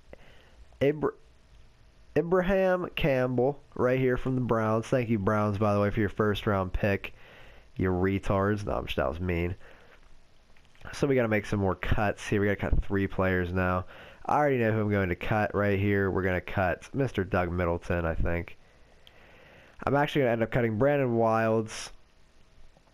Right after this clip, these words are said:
And we're actually gonna cut that one right tackle. You know what? I'm not even trying to get a trade for him. We're just gonna cut Breno G-, Giaminci.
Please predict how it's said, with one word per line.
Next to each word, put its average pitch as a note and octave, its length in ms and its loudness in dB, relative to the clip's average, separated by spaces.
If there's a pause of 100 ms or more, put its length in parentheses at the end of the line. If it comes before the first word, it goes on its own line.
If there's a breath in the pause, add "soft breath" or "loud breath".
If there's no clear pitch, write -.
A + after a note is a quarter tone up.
(1300)
And E3 720 2 (3000 loud breath)
we're D3+ 180 2
actually D3 260 0
gonna B2+ 100 2
cut B2 280 -2
that A#2 340 0 (120)
one A2 260 0
right G2 220 2
tackle. G2 480 0
You F3 80 2
know F3 120 2
what? E3 100 4
I'm E3 120 0
not D3 140 2
even A2+ 140 0
trying G#2 200 2
to F#2+ 60 2
get F#2 40 2
a - 80 -4
trade G2 240 2
for G2+ 240 0
him. G2 80 -4 (120)
We're D#3+ 160 2
just C3+ 120 -6
gonna A#2+ 120 -6
cut A#2 240 0
Breno C#3 720 0 (560 loud breath)
G-, A#2 400 0
Giaminci. A2+ 880 0